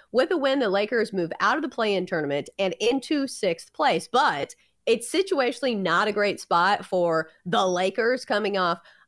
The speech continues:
uh, what was it, an overtime game last night? So not only is it a back-to-back, but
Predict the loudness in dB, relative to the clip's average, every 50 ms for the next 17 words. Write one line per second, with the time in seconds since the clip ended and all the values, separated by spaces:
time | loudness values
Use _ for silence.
0 | -2 2 2 4 4 4 2 0 0 0 0 0 0 0 0 0 0 -2 -2 -2
1 | -2 -2 -2 -4 -6 -2 -2 -2 0 0 -2 -4 -6 -2 -2 0 0 0 -2 -2
2 | -2 -2 -2 -2 -4 -6 -8 -4 -4 -2 -2 -2 -2 -6 -8 _ _ -2 2 2
3 | 2 4 4 2 2 2 4 4 2 2 2 2 0 0 -2 0 -2 -2 -2 -2
4 | -4 -4 -2 0 0 0 0 -2 -6 -4 -2 0 0 2 0 -2 -4